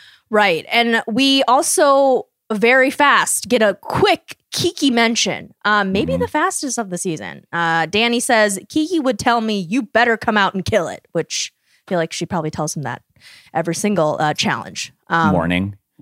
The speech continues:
Speaker 2: You think
Speaker 1: Yeah.
Speaker 2: that there's, like, a vinyl lettering on his mirror, bathroom mirror
Speaker 1: Yes.
Speaker 2: that's like,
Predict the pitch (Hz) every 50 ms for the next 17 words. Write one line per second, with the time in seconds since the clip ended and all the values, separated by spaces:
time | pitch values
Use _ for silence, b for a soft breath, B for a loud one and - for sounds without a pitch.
0 | - _ - 82 85 82 - 92 90 - - 90 82 - 92 87 87 85 - -
1 | 87 82 80 - 90 85 80 78 76 78 - _ - 82 78 76 87 82 87 90
2 | 90 87 85 82 80 82 85 85 85 87 87 90 87 85 82 82 80 78 76 -
3 | 85 82 80 80 82 85 - - 82 80 82 - - 90 85 82 80 78 - -
4 | 440 - - - - - 82 82 82 - - 90 82 80 80 80 - -